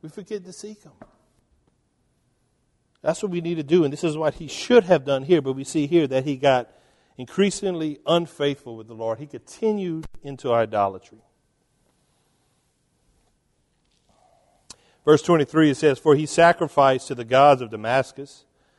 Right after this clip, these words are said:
which had defeated him, saying, 'Because the gods of the kings of Syria help them, I will sacrifice to them that they may help me.' But they were the ruin of him and of all of Israel."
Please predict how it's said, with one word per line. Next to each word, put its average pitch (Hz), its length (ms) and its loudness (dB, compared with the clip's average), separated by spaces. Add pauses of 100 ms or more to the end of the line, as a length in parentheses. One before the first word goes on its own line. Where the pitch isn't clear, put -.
(240)
which 135 220 -2
had 131 160 4
defeated 160 540 -2
him, 123 200 -10
saying, 139 340 -4 (280)
'Because 170 420 4
the 180 100 0
gods 147 460 6
of 127 100 -8
the 120 100 -12
kings 143 300 -8
of 113 140 -12
Syria 127 400 0
help 208 320 2
them, 110 280 -12 (680)
I 135 100 6
will 185 160 4
sacrifice 120 680 -2
to 156 180 -10
them 110 320 -12 (360)
that 113 280 0
they 143 380 -2 (380)
may 120 240 -4
help 131 320 -4
me.' 95 300 -16 (640)
But 107 180 -12
they 127 220 2
were 117 400 0 (200)
the 113 120 -8
ruin 117 480 0
of 107 160 -14
him 107 380 -10 (760)
and 117 180 -8
of 101 100 -12
all 104 320 -4
of 98 160 -20
Israel." 92 400 -20